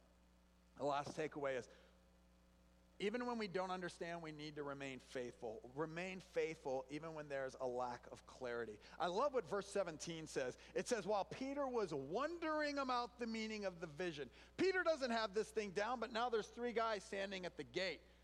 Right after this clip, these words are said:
And remember, they're Gentiles, so they can't even come in the house. "Uh, is there a guy named Peter here?"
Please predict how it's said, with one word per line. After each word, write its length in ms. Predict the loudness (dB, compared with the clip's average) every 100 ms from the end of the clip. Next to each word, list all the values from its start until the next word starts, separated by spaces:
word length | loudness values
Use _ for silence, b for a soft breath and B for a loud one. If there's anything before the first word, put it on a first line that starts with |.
| B B B -2
And 140 | 0
remember, 400 | 2 2 2 2
they're 180 | 2 2
Gentiles, 560 | 4 2 2 2 2 2
so 100 | 2
they 120 | 2
can't 300 | 2 0 2
even 160 | 0 0
come 180 | 0 0
in 80 |
the 80 | 2
house. 320 | 4 4 2 B B B B -2
"Uh, 540 | 4 6 8 8 6 4 B B B -20 -8
is 140 | -4 4
there 200 | 6 6
a 40 |
guy 260 | 6 6 6
named 260 | 4 2
Peter 340 | 4 4 4 4
here?" 380 | 4 4 4